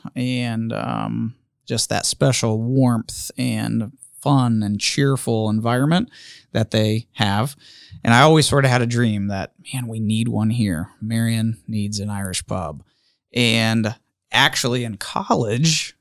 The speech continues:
I had, when that building was vacant, uh, I think before the city bought it, um,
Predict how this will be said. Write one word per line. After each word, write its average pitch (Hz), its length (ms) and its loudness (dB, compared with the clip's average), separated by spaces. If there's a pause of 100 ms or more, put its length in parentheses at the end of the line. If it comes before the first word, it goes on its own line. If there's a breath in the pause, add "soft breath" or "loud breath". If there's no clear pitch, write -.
I 131 160 -4
had, 131 580 0 (400)
when 123 160 0
that 123 200 2
building 131 380 4
was 110 380 -2 (160)
vacant, 120 680 -2 (500)
uh, 104 60 -2 (280)
I 104 40 -2
think 120 220 -4
before 113 320 -2
the 107 100 -4
city - 320 -4
bought - 280 -4
it, - 180 -4 (640)
um, 104 640 2